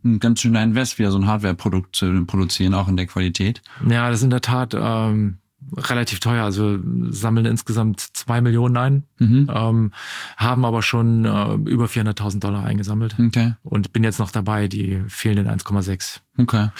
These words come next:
Speaker 1: Ja, ich meine,
Speaker 2: Mhm.
Speaker 1: das ist ja für San Francisco-Verhältnisse eigentlich relativ unambitious, ne? Also die Leute sagen ja immer so, „Ja, wenn du nicht mindestens irgendwie fünf Millionen raised, so, dann fange ich gar nicht an, mich da mit dir zu unterhalten.“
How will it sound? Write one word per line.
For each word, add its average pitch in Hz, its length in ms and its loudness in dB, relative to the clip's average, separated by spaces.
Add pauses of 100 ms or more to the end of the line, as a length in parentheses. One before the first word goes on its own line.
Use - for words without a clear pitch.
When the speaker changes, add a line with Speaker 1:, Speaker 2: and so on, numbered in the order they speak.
(280)
Speaker 1:
Ja, 120 120 0
ich 101 140 0
meine, 123 140 6
Speaker 2:
Mhm. 107 140 2
Speaker 1:
das - 20 -4
ist - 160 0
ja 123 80 2
für 113 120 0
San 113 180 2
Francisco-Verhältnisse 113 920 0
eigentlich 107 300 2
relativ 107 320 0
unambitious, 95 720 2
ne? 117 160 4
Also 104 160 2
die 104 80 4
Leute 113 280 2
sagen 117 200 2
ja 117 80 2
immer 110 160 2
so, 104 100 0
„Ja, 104 160 2
wenn 113 100 0
du 110 60 0
nicht 104 160 -2
mindestens 110 400 2
irgendwie 107 160 2
fünf 113 280 0
Millionen 117 500 4
raised, 139 240 0
so, 139 140 0
dann 117 260 2
fange 131 160 0
ich 120 80 -2
gar 123 140 0
nicht 113 140 0
an, 127 200 2
mich 110 140 2
da 117 120 0
mit 110 160 -2
dir 110 160 2
zu 120 120 0
unterhalten.“ 110 560 0